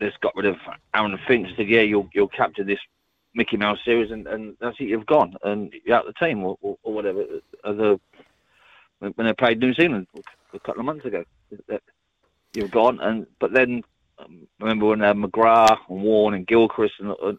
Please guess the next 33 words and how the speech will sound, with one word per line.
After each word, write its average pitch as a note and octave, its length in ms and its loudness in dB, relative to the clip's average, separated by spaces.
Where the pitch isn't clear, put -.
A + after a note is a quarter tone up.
and G2+ 120 -4
all G#2 120 -2
them A2 300 -2
retired, G#2 400 2
they A2 120 2
announced A2+ 420 -4
it A2 140 2
and G#2+ 100 -6
gave A2+ 200 2
themselves G#2+ 500 0
a - 180 -12
series A2 320 2
to G#2 160 -20
say, A2+ 60 0
"Well, A2+ 140 -2
yeah, A2 200 0
we're, G#2+ 300 -6
we're A#2+ 120 0
on A#2+ 100 2
our A#2+ 100 0
way." B2+ 240 0
So G#2+ 180 -2
the B2+ 80 -2
player's C#3+ 360 0
gotta A#2 160 2
be A2+ 80 0
involved G#2+ 360 2
with G#2 80 2
the G2+ 120 0
coach G#2 140 4
and G2 100 -8
say, G#2 160 2
"I've, G#2 160 2